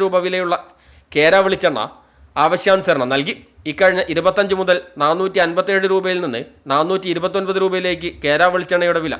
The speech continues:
കുറച്ചു. നേരത്തെ ഒരു ബില്ലിന് ഒരു ലിറ്റർ കേര വെളിച്ചെണ്ണ മാത്രം എന്ന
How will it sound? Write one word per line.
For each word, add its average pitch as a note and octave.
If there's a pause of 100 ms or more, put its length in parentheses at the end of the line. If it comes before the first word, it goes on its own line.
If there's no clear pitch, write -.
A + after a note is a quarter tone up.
കുറച്ചു. C3+ (420)
നേരത്തെ F3
ഒരു F#3
ബില്ലിന് F#3 (100)
ഒരു F3
ലിറ്റർ F3+ (180)
കേര D#3+ (100)
വെളിച്ചെണ്ണ F#3+ (120)
മാത്രം F3 (140)
എന്ന F3